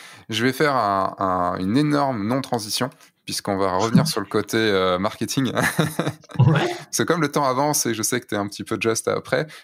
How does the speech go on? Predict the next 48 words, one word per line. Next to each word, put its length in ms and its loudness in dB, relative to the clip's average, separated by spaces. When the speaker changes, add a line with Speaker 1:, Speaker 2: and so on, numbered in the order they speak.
Speaker 2:
Mhm. 80 6
Speaker 1:
Euh, 360 2
il 60 -2
y 60 2
a, 40 4
euh, 220 -4
le 120 -4
pourquoi, 280 -2
en 80 -4
fait, 220 -4
aussi, 200 -4
je 120 -4
t'ai, 80 0
euh, 300 2
j'ai 100 -4
voulu 200 -6
t'avoir 260 -2
sur 180 -8
ce, 240 -4
ce 140 -6
podcast. 520 -4
Outre 200 -4
le 60 0
fait 220 -4
que 100 -4
j'ai 80 -6
entendu 320 -6
parler 220 -6
de 60 -14
toi 280 -4
par, 300 -6
euh, 100 -14
Cécile 320 -14
Crèche, 320 -6
par 100 -8
Franck 200 -8
Boutonnet 600 -4
et 60 -2
d'autres, 320 -2
euh, 460 2
c'est 200 0
que 380 0
quand 260 -6
on 60 -2
cherche 320 -2
photographe 420 -2
mariage 340 -2
Lyon, 240 0